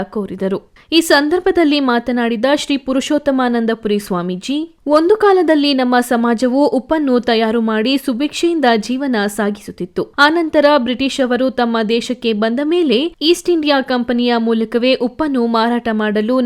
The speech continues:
ನಮ್ಮ ಮೇಲೆ ನಿಷೇಧ ಹೇರಲಾಗುತ್ತದೆ. ನಂತರ ಸಂಕಷ್ಟಕ್ಕೆ ಒಳಗಾದ ಸಮಾಜ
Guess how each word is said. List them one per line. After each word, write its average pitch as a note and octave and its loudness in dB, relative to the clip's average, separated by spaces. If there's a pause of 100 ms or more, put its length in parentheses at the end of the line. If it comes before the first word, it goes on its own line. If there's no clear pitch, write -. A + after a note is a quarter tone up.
ನಮ್ಮ B3+ -2
ಮೇಲೆ D#4 0
ನಿಷೇಧ A#3 -4 (220)
ಹೇರಲಾಗುತ್ತದೆ. F#3+ -4 (120)
ನಂತರ D#4+ 2 (220)
ಸಂಕಷ್ಟಕ್ಕೆ C#4+ -2
ಒಳಗಾದ A#3+ 2
ಸಮಾಜ A3 -2